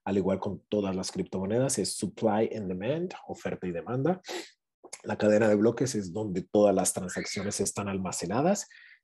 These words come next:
y las transacciones están almacenadas por el que envía, el que recibe, obviamente la hora, el día, los segundos y ese hash number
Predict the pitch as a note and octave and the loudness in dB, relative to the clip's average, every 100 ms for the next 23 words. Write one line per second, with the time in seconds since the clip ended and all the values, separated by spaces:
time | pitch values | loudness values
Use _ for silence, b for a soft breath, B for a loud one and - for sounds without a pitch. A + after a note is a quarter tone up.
0 | - G2+ F#2 G2+ F#2+ F#2+ - G2 G2+ F2 | -8 -4 -4 -4 -4 -4 -4 -4 -4 -4
1 | F2+ F#2+ G2 F#2 G2+ F2+ F2+ F2+ - b | -8 -6 -4 -4 -4 -4 -4 -4 -8 b
2 | b b _ F#2 F2 E2+ E2+ - F#2 F2+ | b b _ -6 -2 -2 -4 -2 0 0
3 | F#2 B2 D#3+ D#3+ D#3+ G2+ - - - - | 2 6 8 8 6 0 -4 -8 -6 2
4 | D#3 D#3+ D#3+ D3+ B B B G2+ G#2 G2 | 6 8 10 8 B B B 0 0 0
5 | F#2 F#2 E2+ E2+ F#2 C#3+ C#3 A#2 A2 C#3 | 0 -2 0 0 4 6 6 6 4 6
6 | C3+ C3 C3 _ _ - - G#2 G#2 - | 6 4 -4 _ _ -20 -8 -2 -2 0
7 | G#2 B2 C3+ C#3+ - B B - G2 G#2+ | 2 2 4 2 0 B B -4 0 2
8 | B2+ - - A2 G#2 - G#2+ G2+ F#2+ D#2+ | 2 0 -2 -2 -2 -4 -2 -2 -2 -4